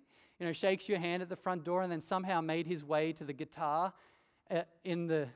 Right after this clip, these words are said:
you didn't see that happen, but then they're there and then all of a sudden they're doing the sermon and then they're playing the last song and then they're shaking your hand on the way out. Or, or the, the church where they've just got their fingerprints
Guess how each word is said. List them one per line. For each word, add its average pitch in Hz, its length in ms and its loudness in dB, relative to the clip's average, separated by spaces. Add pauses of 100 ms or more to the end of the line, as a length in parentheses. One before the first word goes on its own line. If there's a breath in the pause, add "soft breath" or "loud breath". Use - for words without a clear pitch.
(100)
you 175 100 -4
didn't 190 160 -2
see 202 160 0
that 175 160 4
happen, 175 360 2
but 151 120 -2
then 170 160 0
they're 147 140 0
there 156 400 4
and 160 120 0
then 165 120 -2
all 170 140 -2
of 156 80 -4
a 160 60 -2
sudden 175 280 -2
they're 156 100 0
doing 170 280 -2
the 156 80 -2
sermon 185 560 -2
and 160 200 -4
then 160 240 0 (380 loud breath)
they're 156 80 2
playing 185 420 0
the 160 100 0
last 170 320 2
song 190 220 0
and 151 100 0
then 185 140 0
they're 175 140 0
shaking 175 380 -2
your 165 100 -2
hand 175 320 -4
on 160 140 -4
the 156 80 0
way 139 260 2
out. 208 300 0 (680 loud breath)
Or, 208 160 6
or 226 160 10
the, 226 240 8
the 202 120 0
church 226 320 -2
where 202 80 2
they've 220 120 2
just 226 140 -6
got 247 100 -4
their 226 120 0
fingerprints 190 640 -6